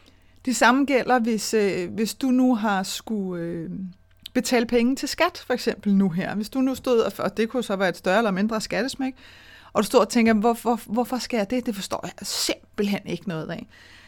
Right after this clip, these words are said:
Øhm, så tag fat i skat og få en forklaring, så du ikke ender med at skal betale igen til næste år.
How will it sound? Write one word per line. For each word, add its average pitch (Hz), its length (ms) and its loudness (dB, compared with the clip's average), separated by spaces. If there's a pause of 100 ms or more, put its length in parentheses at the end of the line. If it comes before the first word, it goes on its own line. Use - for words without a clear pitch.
(280)
Øhm, 202 360 -4
så 277 200 0
tag 262 300 -2
fat 294 340 2
i 277 80 -2
skat - 440 -6
og 196 100 -2
få - 240 -4
en 190 100 0
forklaring, 190 520 -4
så 214 100 -6
du 190 60 0
ikke 202 180 -2
ender 202 340 4
med 196 320 0 (100)
at 180 280 -2
skal - 180 -4
betale 196 400 -4
igen 185 260 -2
til 196 180 -2
næste 165 340 -2
år. - 180 -8